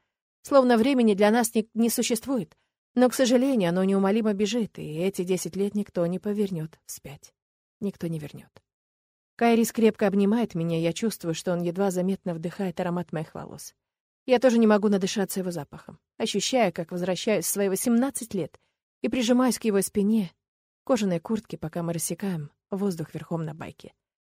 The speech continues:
Помню, как между нами была зажата маленькая миссия, за которой началось наше сближение тогда.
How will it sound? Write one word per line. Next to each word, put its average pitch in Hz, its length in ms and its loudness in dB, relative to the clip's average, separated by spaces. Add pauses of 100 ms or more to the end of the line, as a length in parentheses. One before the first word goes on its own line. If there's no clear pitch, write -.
(180)
Помню, 254 360 6
как 233 200 2
между 233 320 6
нами 226 260 6
была 196 240 6
зажата 202 380 2
маленькая 202 440 4
миссия, 202 360 2
за 165 120 -2
которой 190 400 2
началось 202 460 0
наше 190 240 0
сближение 190 540 0
тогда. 170 380 -8